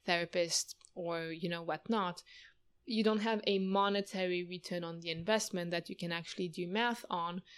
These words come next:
but just how improved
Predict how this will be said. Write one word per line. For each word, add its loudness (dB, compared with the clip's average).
but 2
just 2
how 0
improved 0